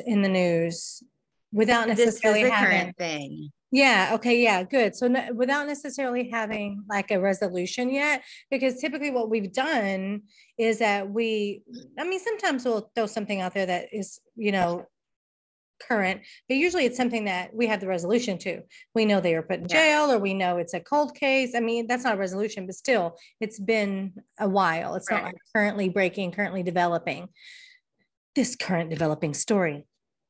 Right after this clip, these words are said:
Speaker 1: brought to you tonight from Gotham
Speaker 2: Well,
Speaker 1: Bougie
Speaker 2: shit,
Speaker 1: Podcast.
Speaker 2: there's one that just happened that, I mean, it's one we'll probably cover, but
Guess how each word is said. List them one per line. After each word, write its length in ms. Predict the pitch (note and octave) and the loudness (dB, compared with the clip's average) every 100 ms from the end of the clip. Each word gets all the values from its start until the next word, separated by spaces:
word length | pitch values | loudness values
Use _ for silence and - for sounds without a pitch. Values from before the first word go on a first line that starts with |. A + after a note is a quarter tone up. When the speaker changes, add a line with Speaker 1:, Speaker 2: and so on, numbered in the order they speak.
| _ - | _ -6
Speaker 1:
brought 160 | G3+ - | -6 -4
to 100 | F#3 | -6
you 100 | D3+ | -6
tonight 480 | - F#3 F#3 D#3+ - G3+ - - B3+ _ | -6 -2 -2 -2 -8 -20 -20 -18 -18 _
from 180 | - F3+ | -6 -2
Gotham 280 | D#3+ F3+ A#3+ | 0 0 6
Speaker 2:
Well, 100 | D4+ | 6
Speaker 1:
Bougie 140 | - - | 6 2
Speaker 2:
shit, 200 | - C5 | 4 4
Speaker 1:
Podcast. 20 | |
Speaker 2:
there's 240 | C5 C4+ B3 | 6 4 6
one 280 | C#4+ F4 F#4 | 4 4 4
that 180 | D#4 C#4+ | 2 2
just 240 | D#4 - | -2 0
happened 580 | D#4+ F4 - E4+ C#4+ B3 - - | 2 2 2 0 0 -4 -10 -16
that, 380 | G#3+ A#3 A3 G#3 - | -2 2 4 4 0
I 80 | A#3 | -6
mean, 180 | A#3 | -4
it's 160 | A3+ A3 | -6 -4
one 120 | B3+ | -2
we'll 80 | B3+ | 0
probably 300 | B3+ B3 A3 | 0 0 0
cover, 420 | G3+ C4 D#4+ D4 A3 | -2 -4 0 0 0
but 220 | G3 | -2